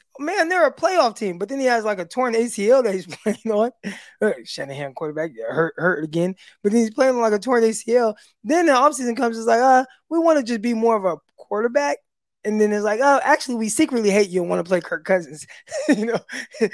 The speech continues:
So maybe it's the Shanahans, too, that are part of that, where it's like, "Oh, they just can't have nothing normal."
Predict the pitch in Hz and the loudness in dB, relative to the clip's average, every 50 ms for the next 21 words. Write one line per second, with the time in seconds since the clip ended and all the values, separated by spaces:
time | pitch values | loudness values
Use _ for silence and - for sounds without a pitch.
0 | - - - 277 262 320 392 415 480 466 392 269 240 - 269 285 285 262 233 240 | -4 -6 -2 0 2 2 4 4 4 2 0 -2 -2 2 2 4 4 4 2 0
1 | 226 208 202 - - - 311 285 226 190 208 202 196 190 185 185 - 254 277 269 | 0 -2 -6 -6 -4 -2 -2 -2 0 2 2 2 2 2 0 0 0 2 2 4
2 | 240 214 208 202 196 196 190 208 202 196 196 196 190 202 202 247 294 302 285 294 | 2 2 2 2 0 0 0 -2 0 0 -2 -2 -4 -4 -4 -2 0 0 0 0
3 | 285 240 269 247 294 269 262 233 247 254 254 247 - - 202 220 240 226 196 170 | -2 -6 -6 -6 -2 2 2 4 2 2 0 -2 -4 -4 -4 -2 -2 -2 -2 -4